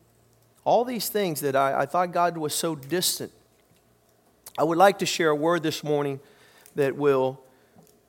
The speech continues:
bring our fast to an end. And I hope that it encourages you to draw near to God, 'cause that's what God wants. That's what God wants most and foremost of all.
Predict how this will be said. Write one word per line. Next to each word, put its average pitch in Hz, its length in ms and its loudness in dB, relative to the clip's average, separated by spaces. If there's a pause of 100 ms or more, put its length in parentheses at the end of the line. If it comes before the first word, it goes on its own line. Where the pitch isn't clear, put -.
(100)
bring 165 280 2
our 151 160 4
fast 156 480 2
to 139 180 -4
an 135 100 -4
end. 135 400 0 (1080)
And 127 180 -4
I 131 100 -2
hope 180 640 -2
that 135 180 -2
it 131 260 0 (400)
encourages 156 760 -4
you 165 220 -4
to 139 140 -4
draw 147 320 -2
near 147 320 -4
to 147 120 -6
God, 135 300 0
'cause 123 140 -8
that's 156 240 -4
what 131 140 -6
God 131 200 -4
wants. 123 440 -10 (1500)
That's 165 240 2
what 165 140 -4
God 156 220 2
wants 147 300 0
most 147 420 -2 (160)
and 127 480 -4
foremost 147 760 -2
of 127 180 -6
all. 131 420 -2